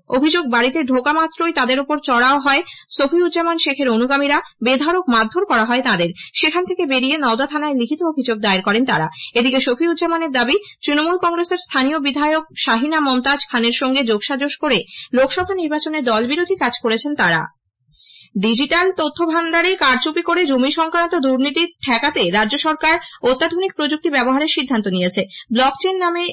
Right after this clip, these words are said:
ওই পদ্ধতির মাধ্যমে জমি সংক্রান্ত যে কোনো দুর্নীতি রোখা যাবে বলে ভূমি ও ভূমি সংস্কার দপ্তর সূত্রে জানা গেছে।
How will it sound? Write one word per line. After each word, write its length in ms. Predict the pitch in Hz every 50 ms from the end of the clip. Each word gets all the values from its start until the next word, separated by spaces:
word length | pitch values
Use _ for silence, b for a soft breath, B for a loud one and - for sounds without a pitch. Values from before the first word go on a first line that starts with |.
| - - _ _ _
ওই 120 | - 247 269
পদ্ধতির 460 | 247 247 240 233 254 285 277 339 311
মাধ্যমে 440 | 269 240 214 202 - 311 320 269 185 - B B B B B 247
জমি 240 | 240 269 277 330
সংক্রান্ত 400 | 349 359 339 339 330 359 359 349 359
যে 160 | 302 262 262
কোনো 180 | 269 311 320 320
দুর্নীতি 440 | 254 240 240 247 247 262 277 269 302 285
রোখা 220 | 233 214 - 302
যাবে 220 | 302 320 320 320 311
বলে 200 | 277 277 277 302 403 B B B B 233
ভূমি 220 | 247 277 285 320 359
ও 60 | 381 320
ভূমি 220 | 285 285 311 320
সংস্কার 380 | - 349 339 339 - - 349 330
দপ্তর 260 | 269 269 262 262 277 277
সূত্রে 280 | - 277 269 - 339
জানা 220 | 302 285 220 196 185
গেছে। 240 | 180 185 190 -